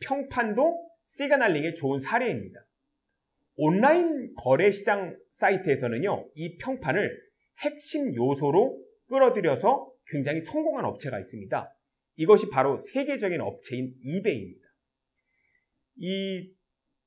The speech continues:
이란계 미국인인데요. 이 피에르 오디미아르라는 사람이 있는데 실리콘밸리의 원래 프로그래머였습니다.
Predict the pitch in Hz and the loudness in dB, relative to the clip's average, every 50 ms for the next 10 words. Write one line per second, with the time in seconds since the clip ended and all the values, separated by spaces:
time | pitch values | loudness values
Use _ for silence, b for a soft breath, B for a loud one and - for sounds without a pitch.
0 | _ _ _ _ _ _ _ _ - 135 165 175 190 240 302 311 330 311 240 262 | _ _ _ _ _ _ _ _ -10 -6 -2 2 4 4 6 4 4 0 0 2
1 | 254 226 196 156 123 123 139 139 147 139 131 131 127 127 120 117 104 104 - 123 | 2 4 4 2 2 0 0 -2 -2 -6 -4 -4 -4 -4 -4 -6 -8 -8 -8 -8
2 | 120 107 117 - 226 214 139 113 147 139 - - - - - 262 269 269 262 254 | -6 -4 -2 -2 -2 -2 -4 -6 -8 -10 -12 -12 -14 -8 -6 0 4 4 4 4
3 | 254 - - - 131 143 143 180 247 247 254 247 214 185 151 135 127 120 110 107 | 2 0 -2 -2 -2 -2 0 0 -2 -2 0 0 2 2 2 2 0 -2 -2 -4
4 | 104 123 143 139 123 110 104 95 95 95 101 175 220 196 113 87 - - - - | -4 -4 -2 -2 -2 -2 -4 -8 -10 -8 -4 -4 -2 -2 -4 -6 -12 -16 -10 -6
5 | 285 277 302 302 311 285 226 175 139 143 196 175 143 156 160 165 - - 285 339 | -4 -4 -2 -2 -2 0 2 2 2 4 2 2 2 0 0 -2 -4 -2 0 0
6 | 359 302 320 269 202 156 117 107 107 - 107 92 95 - 170 - 226 - | 2 2 0 0 -2 -2 -6 -6 -8 -10 -16 -16 -6 -4 -4 -4 -4 -10